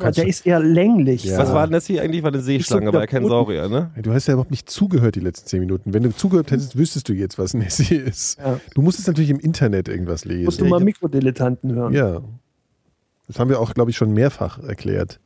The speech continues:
Speaker 1: was Nessie ist.
Speaker 3: Ja, und, und wir haben auch erklärt, warum es keine, äh, warum auch keiner mehr drüber redet.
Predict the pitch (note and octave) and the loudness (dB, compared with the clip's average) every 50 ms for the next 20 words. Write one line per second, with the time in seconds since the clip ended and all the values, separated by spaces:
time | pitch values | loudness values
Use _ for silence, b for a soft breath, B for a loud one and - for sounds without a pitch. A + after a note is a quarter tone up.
0 | _ _ - G2+ F#2+ G#2+ G2+ F#2+ - G#2+ - - G#2 - - - _ - - E3 | _ _ -10 -4 -2 -2 -2 -2 -2 -6 -6 -8 -8 -10 -12 -18 _ -2 2 2
1 | E3 C3+ G#2 - - - A2+ A2 - F#2 G#2 G#2+ - - - G#2 A2 G#2 - - | 4 2 2 0 -4 -8 -8 -4 -2 -2 -2 -2 -2 -2 0 0 0 0 0 0
2 | A2+ A2 A2 A2+ A2+ B2 A#2 - B2+ B2+ - B2 A2+ A2+ A2 A#2 A2+ - - A#2 | 0 2 2 2 2 2 0 0 -2 -2 0 0 0 2 2 2 0 0 -2 0
3 | A2 A2 A2+ A2 - - - - - A2 A2+ A2 - A2+ A2+ G#2+ A2 A2+ A2+ G#2+ | 2 2 0 0 -2 -6 -10 -4 -2 -2 -2 -2 -2 -2 -2 0 0 0 0 0
4 | - - G#2+ - A#2 A#2 A#2+ A#2 A2+ G#2 G#2 G#2+ G#2 G#2 G2+ A#2+ C#3 B2+ G#2 G2 | 0 -2 -4 -2 -2 0 0 2 2 2 0 0 0 0 -2 -2 -2 -2 -2 -4
5 | - - | -6 -8